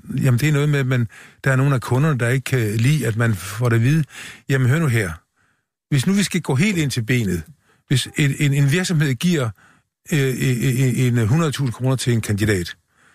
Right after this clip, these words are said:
så er de hundrede tusind kroner, er, hvis vi går helt ind til benet, så er de jo ikke plukket ned af et træ.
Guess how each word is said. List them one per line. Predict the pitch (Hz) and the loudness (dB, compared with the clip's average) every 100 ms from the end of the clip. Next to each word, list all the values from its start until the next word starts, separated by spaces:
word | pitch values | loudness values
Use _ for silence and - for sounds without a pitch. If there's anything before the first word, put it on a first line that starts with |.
| _ _ _ _ | _ _ _ _
så | - | -2
er | 170 | 2
de | 175 | 2
hundrede | 185 196 | 2 0
tusind | - 175 147 | -2 -4 -4
kroner, | - 160 165 | -2 0 0
er, | 127 123 | 0 0
hvis | 120 120 | 0 0
vi | 143 - - | 0 -2 -4
går | 135 | 0
helt | 165 208 | 2 2
ind | 127 | -2
til | |
benet, | 113 117 98 82 - _ | 0 0 -2 -6 -16 _
så | - | -4
er | 156 | 0
de | 175 | 0
jo | |
ikke | 165 - | -2 -4
plukket | 147 131 123 | -2 0 0
ned | 160 | 0
af | 131 | 0
et | 104 | -2
træ. | - 123 | -2 -2